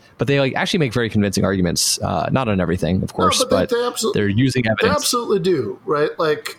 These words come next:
Speaker 2: um, it's, yeah, no, very often, and, you know, but, like, they are definitely dis-, like, you know, uh, look, the whole manifesto against logic, facts, and reason thing is obviously mostly a joke, and I have no interest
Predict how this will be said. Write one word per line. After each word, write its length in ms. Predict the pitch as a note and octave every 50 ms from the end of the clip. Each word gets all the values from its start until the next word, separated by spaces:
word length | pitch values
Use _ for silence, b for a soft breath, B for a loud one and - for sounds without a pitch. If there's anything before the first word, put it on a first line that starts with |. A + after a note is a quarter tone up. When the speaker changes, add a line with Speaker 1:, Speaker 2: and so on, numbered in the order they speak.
| - -
Speaker 2:
um, 500 | F3 D#3+ D#3 D3+ D3+ D3 C#3 C#3 C#3 C#3 - _ -
it's, 600 | E3+ E3 D#3 D3+ - - - - - - - - - _ _ _ _ _ _ _
yeah, 260 | - A#3+ A3 D3 G3+ -
no, 140 | D#3+ D#3+ D3
very 280 | C3+ D3 F#3+ G3+ F#3+ F3+
often, 580 | E3+ E3 D#3+ D#3+ D#3+ - E3 D#3 D3+ D3+ D3+ - B B B B B B B B B B _ _ _
and, 260 | - F3+ E3 E3 E3+ F#3+
you 80 | G3+
know, 160 | F#3 D#3 D3
but, 240 | C#3+ - E3+ F3 D#4
like, 200 | A#3 G3 F#3 E3+ - - - _ _
they 80 | - A3
are 260 | A#3+ C4+ C4+ C4 G#3
definitely 880 | F3 A3 A3+ A3 - G3+ G#3 G#3 G#3 F#3+ F3+ F3 E3+ E3+ E3 E3 D#3+ D#3 D3 - -
dis-, 380 | - E3 D#3+ - - - - -
like, 240 | G3 F3+ E3+ -
you 60 | G#3 G3+
know, 120 | F#3+ F3+
uh, 220 | - E3 F3+ F#3+ G3+ - - - -
look, 440 | F#3+ E3 D3 C3+ A2 A2+ - - -
the 240 | - D3 D#3 D#3+ F#3 -
whole 260 | - - G#3+ G#3+ G#3
manifesto 600 | F#3+ F3 E3+ E3+ E3 D#3 - D#3+ D3+ C#3+ - - D3
against 240 | C#3 D3 D3 C#3
logic, 320 | C#3 C3+ C3+ C3+ - B2 -
facts, 380 | - D3 C#3 C3 B2+ - -
and 100 | - B2+
reason 280 | B2+ B2+ B2 A#2+ B2+ B2+
thing 240 | - - B2+ B2 B2+
is 100 | B2 A#2
obviously 540 | A#2+ A#2 B2 B2+ B2 B2+ B2+ - - B2+ A#2+
mostly 400 | A#2+ A#2+ B2 A#2 - - A#2+ A2
a 40 | A2+
joke, 480 | - - F3+ F3+ E3+ D#3+ D#3 D3+ D3+
and 80 | - C3+
I 40 | B2+
have 140 | B2 A#2+ B2+
no 180 | C3 C3 C3 C3
interest 580 | B2+ B2+ - - C#3 C3 C3 - - - B